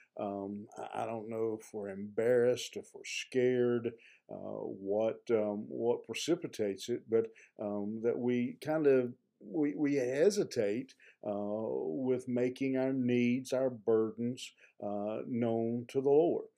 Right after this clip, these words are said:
Um, and I, I would just, you know, parallel that a little bit. Uh, again, over and over, we see God described as a father. Um, now, and again, I'm, I'm gonna use an illustration here that, uh,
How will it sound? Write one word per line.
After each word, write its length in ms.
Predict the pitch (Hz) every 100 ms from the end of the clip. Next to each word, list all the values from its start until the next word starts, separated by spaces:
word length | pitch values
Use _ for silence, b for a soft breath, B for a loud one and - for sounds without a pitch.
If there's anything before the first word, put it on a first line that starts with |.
| b b _ 98
Um, 380 | 95 98 104 -
and 560 | - 120 113 110 110 110 120
I, 200 | 117 123
I 20 |
would 180 | 147 127
just, 380 | 123 117 - -
you 140 | - 135
know, 140 | 110 104 _ -
parallel 500 | 135 175 185 113 107
that 220 | 107 110
a 40 | 110
little 260 | 110 110
bit. 280 | 98 110 127 b b -
Uh, 300 | 101 101 -
again, 260 | 120 120 120
over 280 | 123 147 127
and 80 | 120
over, 240 | 139 117
we 160 | 110 117
see 240 | - 123
God 320 | 113 113 113
described 580 | 110 - - 110 110 104
as 380 | 104 104 104 -
a 60 | 113
father. 440 | - 175 170 110 - _ b b b -
Um, 280 | 98 104 -
now, 380 | 120 113 107 113
and 120 | 123
again, 260 | 123 113 110
I'm, 360 | 123 131 131 131 _ 151 139 98
I'm 80 | 131
gonna 140 | 127
use 240 | 127 139
an 80 | 131
illustration 640 | 135 131 - 110 107 117 104
here 280 | 107 104 - _ _ _ _ _ _
that, 300 | 135 117 101 101 b b
uh, 300 | 117 110 110